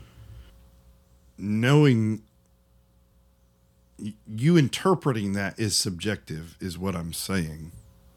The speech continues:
Because you're, like, you're saying, "Well, it comes from nature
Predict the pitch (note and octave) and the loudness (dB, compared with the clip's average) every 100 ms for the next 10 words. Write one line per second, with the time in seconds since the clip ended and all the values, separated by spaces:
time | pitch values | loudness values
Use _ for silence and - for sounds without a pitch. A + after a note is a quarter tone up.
0 | _ - - - - - - _ - - | _ -20 -20 -20 -20 -20 -20 _ -20 -20
1 | _ _ _ - - A#2 F#2 G#2 A#2 A2+ | _ _ _ -4 2 2 2 2 4 4
2 | G#2+ - _ A2+ G2+ _ _ G2 G#2+ - | 2 -2 _ -6 -6 _ _ -6 -4 -2
3 | A#2+ A2+ G#2+ G#2 G#2 - C3+ A#2+ - G2+ | -2 -2 -2 -2 -4 -2 -2 0 -2 -2
4 | G#2+ B2 - G2 F#2+ | 0 -2 -2 -4 -4